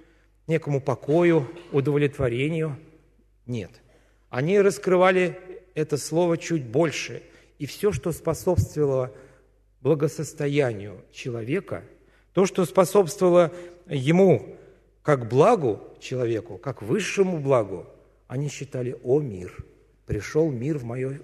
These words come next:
сердце, пришёл мир в мою жизнь. Теперь вот это благо, которое я испытываю,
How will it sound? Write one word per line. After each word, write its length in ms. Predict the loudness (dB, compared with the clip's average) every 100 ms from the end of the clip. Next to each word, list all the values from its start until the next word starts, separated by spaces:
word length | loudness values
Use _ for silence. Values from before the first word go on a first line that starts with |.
| -20 _ -20
сердце, 500 | -6 -6 -6 -20 -20 -20 _ _ -2
пришёл 400 | -2 2 2 4
мир 240 | 4 2
в 60 | 4
мою 280 | 0 2
жизнь. 540 | 0 -2 -4 -4 -10 -14 _ _ _ _
Теперь 460 | -10 0 0 0 -10 -2
вот 180 | 2 2
это 180 | 2
благо, 640 | 0 4 4 4 2 0 -2 -18 -6
которое 360 | 0 2 2
я 180 | 4 4
испытываю, 800 | 2 -2 -2 0 0 0 0